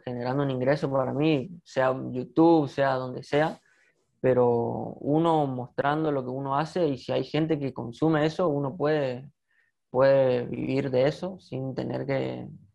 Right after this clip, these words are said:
que trabajar por encargo, sería como, qué sé yo, eh, o fotos para locales o cosas así, eh, solamente por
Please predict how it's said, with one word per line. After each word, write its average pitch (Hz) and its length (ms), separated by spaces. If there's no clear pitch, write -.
que - 120
trabajar 131 800
por 120 120
encargo, 135 320
sería 127 400
como, 123 580
qué 117 80
sé - 140
yo, 127 280
eh, - 80
o - 120
fotos 127 280
para 123 160
locales 127 520
o - 20
cosas 127 260
así, 143 380
eh, - 220
solamente 143 580
por 147 380